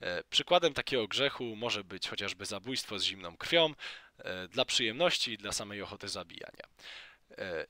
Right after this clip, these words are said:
niemniej, e, na świadomość składa się jeszcze kryterium wyraźności. No i kryterium, e,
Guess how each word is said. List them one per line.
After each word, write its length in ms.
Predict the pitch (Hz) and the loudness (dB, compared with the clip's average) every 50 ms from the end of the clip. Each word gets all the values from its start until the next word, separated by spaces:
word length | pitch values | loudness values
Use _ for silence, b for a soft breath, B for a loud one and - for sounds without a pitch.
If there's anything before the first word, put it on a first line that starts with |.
| _ _ - | _ _ 0
niemniej, 420 | 147 202 233 233 208 190 165 - - | 0 0 4 6 6 6 6 4 0
e, 260 | - 117 110 104 104 | -6 -4 -4 -4 -4
na 140 | 104 113 123 | 0 2 2
świadomość 720 | - - 131 110 - 151 175 147 110 123 127 - - - - _ - | 2 4 2 2 4 4 2 2 2 2 2 2 2 0 -8 _ -6
składa 320 | - - - 113 123 123 | -4 -2 0 2 4 6
się 160 | - - 127 | 6 4 4
jeszcze 240 | 127 127 - - 139 | 2 0 2 0 0
kryterium 560 | - - 117 - - 92 87 92 101 113 123 - | -2 -4 -8 -4 -4 -4 -4 -4 -6 -8 -8 -14
wyraźności. 920 | _ - 120 101 92 98 117 131 160 196 226 170 113 - - - - - - _ _ _ _ _ _ _ _ _ _ _ _ _ _ _ _ _ - - _ _ - - | _ -18 -12 -8 -2 0 0 0 4 6 6 6 8 6 2 0 -2 -8 -8 _ _ _ _ _ _ _ _ _ _ _ _ _ _ _ _ _ -20 -18 _ _ -18 -6
No 140 | 101 123 | 2 4
i 120 | 113 113 117 | 4 4 4
kryterium, 520 | - 156 139 - 156 147 151 147 131 110 B B B B B B B B - | 2 -2 0 4 4 4 4 2 0 -4 B B B B B B B B -10
e, 60 | - | -6